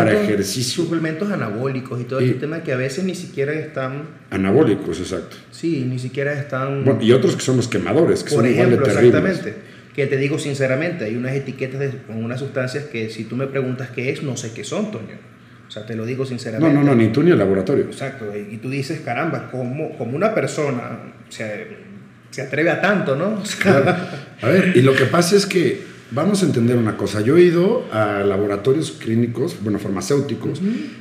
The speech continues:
Speaker 2: de, que desarrollan, este, estos fármacos, no, no los suplementos,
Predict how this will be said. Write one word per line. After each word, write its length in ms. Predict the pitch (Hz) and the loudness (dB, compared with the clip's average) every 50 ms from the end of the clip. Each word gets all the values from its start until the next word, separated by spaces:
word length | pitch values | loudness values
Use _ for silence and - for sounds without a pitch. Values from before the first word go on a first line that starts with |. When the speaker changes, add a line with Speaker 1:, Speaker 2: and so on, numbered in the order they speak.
| - - - - - | -20 -16 -14 -10 -2
Speaker 2:
de, 200 | 117 113 113 113 | 0 0 0 2
que 160 | - 131 120 113 | 4 4 6 6
desarrollan, 840 | 113 113 110 117 117 107 113 127 147 151 160 175 175 120 90 80 - - - - - - | 4 2 2 2 0 0 2 2 2 2 0 0 -2 -2 -4 -4 -6 -12 -16 -20 -14 -10
este, 800 | - 98 - - - 101 95 92 90 90 87 90 87 85 82 85 110 | -10 -10 -10 -10 -4 -2 -2 0 0 2 2 2 0 0 0 -2 -2
estos 240 | 113 - 147 131 | -2 -2 -4 -4
fármacos, 680 | - 123 120 120 120 110 110 113 - 120 175 214 - - | -2 0 0 2 0 0 -2 -2 -2 -4 -4 -4 -4 -2
no, 160 | 107 113 107 | -2 0 2
no 160 | 110 113 123 | 4 2 4
los 320 | 156 185 175 147 117 95 - | 4 4 2 2 2 0 0
suplementos, 640 | - - - - 92 92 85 82 76 - - - | -4 -10 -10 -6 -4 -4 -4 -6 -10 -12 -12 -14